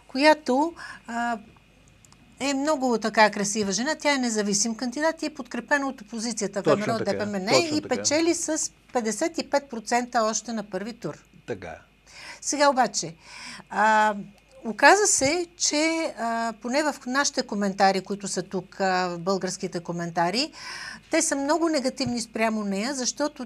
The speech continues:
Speaker 1: тя е имала български паспорт, взела си е, доказала си е българския произход, обаче тя самата е анти-, антибългарски настроена. И даже имаше коментари, че имала, също използвала реч на омразата срещу българите.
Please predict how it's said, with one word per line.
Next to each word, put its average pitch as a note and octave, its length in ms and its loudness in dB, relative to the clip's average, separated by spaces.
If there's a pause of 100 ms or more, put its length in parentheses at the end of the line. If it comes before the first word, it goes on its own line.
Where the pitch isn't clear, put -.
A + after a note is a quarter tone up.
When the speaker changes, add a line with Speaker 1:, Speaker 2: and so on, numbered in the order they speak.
(140)
Speaker 1:
тя C#4 280 6 (540)
е A3+ 60 -4
имала D#4 420 2
български G#3 560 0
паспорт, G3+ 380 -6
взела C#4 340 2
си C4 160 -2
е, B3+ 60 0
доказала B3+ 540 2
си A3+ 140 -2
е G3+ 60 0
българския E3 520 -4
произход, D#3+ 440 -10 (400)
обаче D#4 380 2
тя E4+ 140 4
самата D#4 400 -2
е D4+ 120 6
анти-, D4+ 400 0
антибългарски C#4 800 -2
настроена. B3 640 -2 (680)
И A3+ 80 -2
даже C#4 320 2
имаше C#4+ 280 -2
коментари, G#3+ 480 -6
че - 180 -6
имала, B3+ 380 -4
също - 320 -4
използвала C4+ 600 0
реч B3 200 -4
на A3 120 -4
омразата G3+ 460 -4
срещу E3+ 360 -8
българите. C#3 500 -12